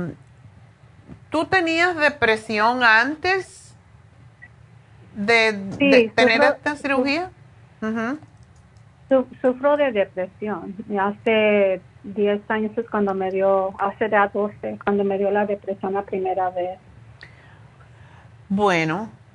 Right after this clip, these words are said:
Speaker 1: las cosas, eh, que te producen depresión, o sea, las situaciones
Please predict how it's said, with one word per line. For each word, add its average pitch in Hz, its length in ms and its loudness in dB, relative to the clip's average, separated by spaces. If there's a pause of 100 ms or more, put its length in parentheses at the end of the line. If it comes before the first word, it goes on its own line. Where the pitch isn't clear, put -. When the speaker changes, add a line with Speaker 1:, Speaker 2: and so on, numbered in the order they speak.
(140)
Speaker 1:
las 220 260 4
cosas, 262 640 2
eh, 262 320 0
que 214 120 2
te 196 160 0
producen 190 840 0
depresión, 202 760 0
o 175 60 -2
sea, 175 340 2
las 160 200 2
situaciones 170 1200 -2